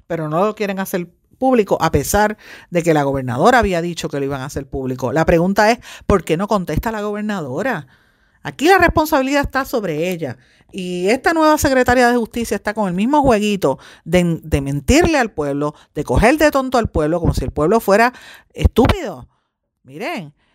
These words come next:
no se puede coger de tonto al pueblo, el pueblo sabe.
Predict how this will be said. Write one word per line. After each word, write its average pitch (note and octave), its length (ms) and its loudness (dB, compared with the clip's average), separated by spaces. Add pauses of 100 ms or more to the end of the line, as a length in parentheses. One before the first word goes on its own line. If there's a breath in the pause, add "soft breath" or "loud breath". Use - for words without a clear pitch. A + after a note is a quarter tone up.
(120)
no F#3 240 4
se E4 140 4
puede C4 300 4
coger G3 240 0
de C#4+ 100 2
tonto F3 280 0
al D4 100 0
pueblo, E3 260 2
el D#4+ 60 4
pueblo D3 300 4
sabe. F3 640 -4